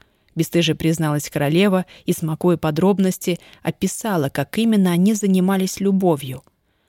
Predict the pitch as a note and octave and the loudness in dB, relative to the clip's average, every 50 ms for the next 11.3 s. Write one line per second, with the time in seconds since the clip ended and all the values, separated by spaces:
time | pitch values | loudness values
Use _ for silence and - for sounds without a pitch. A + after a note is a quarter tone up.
0 | _ _ _ _ _ _ _ _ _ _ - A#3 A#3+ B3 - - A#3+ A3+ A3 A3 | _ _ _ _ _ _ _ _ _ _ -6 -4 -4 -4 -2 -2 0 2 2 4
1 | A#3 B3 B3 A3 G3+ A#3+ B3+ A#3 B3+ B3 A#3+ A#3+ A#3 - - A3 - - - B3 | 4 2 2 2 4 2 2 2 2 2 2 2 0 -2 -8 -8 -8 -6 -6 -4
2 | A#3 A#3 G#3 A3+ A#3 A#3 G#3+ G3 F3+ D3+ C3+ - - - _ _ _ _ _ _ | -2 0 0 0 0 2 2 2 2 0 0 -2 -8 -12 _ _ _ _ _ _
3 | _ _ _ - E3 D3+ D#3 F3+ G3 G3+ F#3+ A3 A#3+ B3 A#3+ A#3+ B3 A#3+ A3+ G3 | _ _ _ -6 -4 0 2 2 2 2 2 0 0 0 0 0 0 0 0 0
4 | F#3+ F#3 D#3 C#3 C#3 B2+ C3 - - - _ _ _ _ _ _ _ _ _ _ | 2 2 0 0 -4 -8 -10 -14 -18 -20 _ _ _ _ _ _ _ _ _ _
5 | _ _ _ - D#3 D3 C#3+ D#3+ F#3 G3 G3+ F#3+ F#3 G3+ G#3 F3+ F#3 F#3+ F3 F#3 | _ _ _ -8 -6 -4 -2 0 2 2 4 4 4 4 4 2 2 2 2 2
6 | F3+ - - - F3+ - - G3 G3 F#3+ - - F3+ F3 - - F3 F#3 G3 G3+ | 0 -2 -4 -6 -4 -2 0 0 0 0 -2 -2 -4 -4 -2 -2 0 2 2 2
7 | F#3+ F#3 G3 F#3+ - _ _ _ _ _ _ _ _ - - - A3 G#3+ - G3+ | 2 0 -2 -4 -6 _ _ _ _ _ _ _ _ -12 -2 -2 -2 0 0 2
8 | F#3+ G#3 A3+ G#3+ - - G3 F#3+ G3 - - F#3 E3+ F#3+ G3 G3+ G3 F#3+ F#3 F#3 | 2 2 0 0 -2 -4 -2 -2 0 0 0 0 2 2 2 2 2 2 2 2
9 | F3+ F3+ F3+ F3 D#3+ D3 C3 B2+ B2+ - _ _ _ _ _ _ _ _ _ _ | 0 0 0 0 -2 -2 -4 -6 -10 -12 _ _ _ _ _ _ _ _ _ _
10 | A3 A3+ A3 C4+ C4 B3+ - - B3 A#3 F#3+ F#3+ F#3+ F3+ E3+ E3+ - - - E3 | -2 2 2 2 2 2 0 -2 -2 0 0 0 0 0 0 -2 -4 -6 -6 -4
11 | D#3+ D#3 D3+ D3 D3 | -2 -2 -2 -4 -4